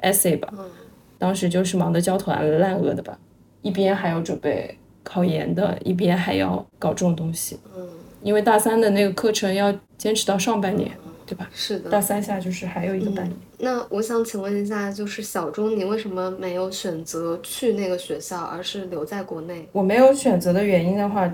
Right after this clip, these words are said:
Speaker 1: 就是第一个是我刚才提过，那个学校它本身不是很好。我觉得即使我是要选择出国深造的，我可能也不会把第四年的时间就是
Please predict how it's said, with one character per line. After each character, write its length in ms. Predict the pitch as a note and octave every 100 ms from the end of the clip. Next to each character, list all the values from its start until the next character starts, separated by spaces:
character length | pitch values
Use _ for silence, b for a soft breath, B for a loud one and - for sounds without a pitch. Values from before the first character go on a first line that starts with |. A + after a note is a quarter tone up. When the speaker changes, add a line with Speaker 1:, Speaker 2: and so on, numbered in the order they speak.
| -
Speaker 1:
就 220 | G3+ F#3+
是 400 | - F3+ E3 D#3
第 120 | B3
一 40 | C4+
个 140 | A#3+
是 80 | A3
我 140 | F3
刚 120 | G3
才 80 | G3 G3
提 200 | - F3
过， 380 | G#3 F#3+ - B B
那 100 | G3+
个 80 | G3+
学 180 | -
校 240 | D#3 G#3 E3+
它 240 | - G3 - - -
本 160 | F3
身 280 | - G3+ G3+
不 180 | G3 F#3+
是 140 | G3
很 180 | F#3 F3
好。 460 | F3 F3+ F3+ - -
我 60 |
觉 180 | F3+ F#3
得 340 | E3+ F#3+ F3+ E3+
即 200 | - -
使 220 | B3 G#3+
我 240 | F3+ F3 D#3+
是 220 | - G#3
要 200 | F#3+ F3
选 240 | F3+ E3+
择 140 | D#3 E3
出 220 | - A#3+
国 200 | - E3+
深 240 | F3 G#3
造 160 | G#3+ G3
的， 100 | E3
我 100 | E3+
可 140 | F3+ F#3+
能 120 | F#3
也 140 | F3+
不 200 | - E3+
会 360 | E3+ A3 F3+ - B B B F#3
把 80 | C#3+
第 160 | A3
四 180 | G#3+ B3
年 120 | G#3
的 100 | F3
时 160 | F#3 F3+
间 320 | E3+ F3+ F3+
就 140 | F3+ G3+
是 340 | - E3 C#3+